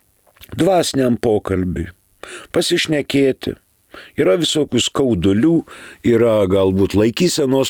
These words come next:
trūkumo, tai žmogus pakoreguoja savo elgseną. Ir nemanau, nemanau, kad dauguma tikinčiųjų vengia kunigų.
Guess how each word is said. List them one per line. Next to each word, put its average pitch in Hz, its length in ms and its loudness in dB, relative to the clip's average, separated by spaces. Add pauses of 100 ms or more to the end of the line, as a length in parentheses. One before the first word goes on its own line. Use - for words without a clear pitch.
trūkumo, 117 600 2 (260)
tai 117 160 -2
žmogus 120 400 0
pakoreguoja 117 880 2
savo 107 320 0
elgseną. 78 640 -2 (560)
Ir 143 400 2
nemanau, 147 560 2
nemanau, 147 560 2
kad 135 160 0 (160)
dauguma 131 800 2 (160)
tikinčiųjų 143 1040 2
vengia 135 1200 2
kunigų. 85 760 -2